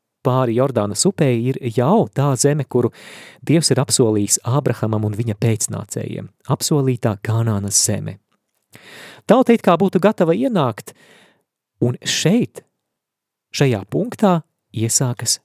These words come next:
atkārtotā likuma grāmata. Šī grāmata ir Mūzus svinīga uzruna.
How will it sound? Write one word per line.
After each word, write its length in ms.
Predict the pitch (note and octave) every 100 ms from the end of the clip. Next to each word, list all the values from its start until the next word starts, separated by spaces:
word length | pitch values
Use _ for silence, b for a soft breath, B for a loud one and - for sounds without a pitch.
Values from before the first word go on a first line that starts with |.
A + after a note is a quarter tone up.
| _
atkārtotā 1000 | A#2+ A2+ A2+ G#2 - A2 G2+ G#2+ G2+ -
likuma 580 | A2 A2 - A2+ G#2 G#2
grāmata. 760 | - A2+ A2+ G2+ G2 - - A2 - _ _ _ _ _ _ _ _ _ - B B B B B B B B _ _ _ _ _ _ -
Šī 160 | D#3+
grāmata 600 | A#2 C#3 F#3+ D4+ B3 - D3+
ir 220 | C3 C#3
Mūzus 600 | A#2+ A#2+ G3+ A3+ F#3+ -
svinīga 720 | - - C3 G3 F#3 D#3+ C3+ A#2 _ _ _ _ _ _
uzruna. 600 | C#3+ E3+ A#2+ G2+ G#2+ -